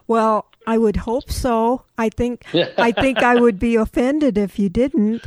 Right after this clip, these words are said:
Speaker 2: Yeah,
Speaker 1: <laughs>
Speaker 2: I,
Speaker 1: And,
Speaker 2: I,
Speaker 1: and
Speaker 2: I
Speaker 1: if I
Speaker 2: was just
Speaker 1: heard
Speaker 2: saying.
Speaker 1: about it. <laughs>
Speaker 2: Especially if, yeah, especially if I'm in that neck of the woods, that'd be crazy. But, uh,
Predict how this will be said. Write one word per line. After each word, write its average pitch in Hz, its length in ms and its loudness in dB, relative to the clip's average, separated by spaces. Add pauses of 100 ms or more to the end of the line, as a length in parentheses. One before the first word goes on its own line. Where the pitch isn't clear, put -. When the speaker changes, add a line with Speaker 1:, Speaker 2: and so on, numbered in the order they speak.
(140)
Speaker 2:
Yeah, 185 600 4
Speaker 1:
<laughs> - 40 2
Speaker 2:
I, 165 80 2
Speaker 1:
And, 240 180 2
Speaker 2:
I, 277 120 6
Speaker 1:
and 262 280 4
Speaker 2:
I 262 60 6
Speaker 1:
if - 120 -2
I 233 160 6
Speaker 2:
was 277 120 2
just - 40 -4
Speaker 1:
heard 285 240 6
Speaker 2:
saying. - 40 4
Speaker 1:
about 202 380 2
it. - 340 -8
<laughs> 320 420 4
Speaker 2:
Especially 180 580 -2
if, 156 80 -6
yeah, 156 180 -2
especially 175 400 -8
if 165 100 -10
I'm 151 140 -6
in 147 100 -6
that 143 180 -6
neck 147 240 -12
of 160 60 -12
the 131 80 -6
woods, 143 320 -8
that'd - 200 -12
be - 100 -14 (120)
crazy. 80 500 -8 (440)
But, - 180 -4 (160)
uh, - 160 -6